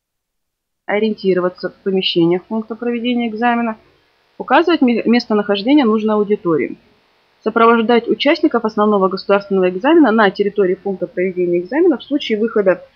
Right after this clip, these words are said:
участника из аудитории проведения экзамена, осуществлять контроль за перемещением по пункту проведения экзамена лиц, имеющих право присутствовать в пункте проведения экзамена в день проведения экзамена.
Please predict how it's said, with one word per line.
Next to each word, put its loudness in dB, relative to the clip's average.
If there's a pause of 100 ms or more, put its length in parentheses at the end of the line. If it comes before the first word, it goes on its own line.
(220)
участника -2
из -8
аудитории 2
проведения -2
экзамена, -6 (480)
осуществлять -2
контроль 0
за 2
перемещением 2
по 2
пункту -4
проведения 0
экзамена -2
лиц, -2 (360)
имеющих 0
право 0
присутствовать -6
в -20
пункте -4
проведения -2
экзамена -2
в -12
день -4
проведения -8
экзамена. -20